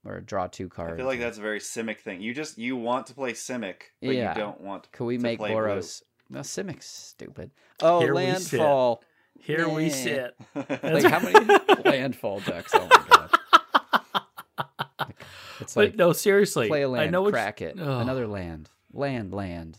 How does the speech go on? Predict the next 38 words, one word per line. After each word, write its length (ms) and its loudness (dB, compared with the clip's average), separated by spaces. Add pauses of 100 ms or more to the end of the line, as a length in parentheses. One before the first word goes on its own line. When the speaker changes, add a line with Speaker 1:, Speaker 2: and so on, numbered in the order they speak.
Speaker 1:
It's 100 -20
like, 140 -8
and 100 -6
I 100 -4
win 260 -10
the 60 -12
game. 500 -12 (800)
Speaker 3:
Oh 300 -4
my 140 -12
Speaker 1:
It's 140 -14
in 60 -4
Speaker 3:
God. 280 -2
Speaker 1:
it. 140 -16
Speaker 3:
Like, 140 -6
I 100 -2
know 140 0
what, 160 2
Speaker 2:
Land 120 -8
Speaker 3:
I 60 0
know 140 2
what 180 2
you 80 -2
Speaker 2:
lands. 60 -4
Speaker 3:
mean 240 -2
though, 340 -6
'cause, 220 -2
like, 160 -2
Akiri 760 -2
is, 440 -6 (720)
like, 200 -4
equipment, 760 -4 (380)
swing 580 -2
for 160 -4
card 320 2
draw, 280 2
but 160 -8
she's, 300 -6
like, 280 -4